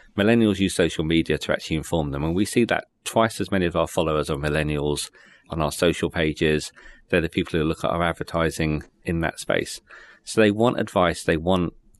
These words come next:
easy to do. But what I would say is millennials also want instant gratification. They're used to technology.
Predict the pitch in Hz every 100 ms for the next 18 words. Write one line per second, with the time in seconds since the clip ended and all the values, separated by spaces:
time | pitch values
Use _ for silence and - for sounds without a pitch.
0 | _ - 98 87 - - - 87 71 -
1 | 104 - 120 143 120 95 98 98 107 101
2 | 95 98 90 85 - 92 - - 82 78
3 | - - 80 78 - 73 80 110 - -
4 | - 156 76 - - 80 78 - - 78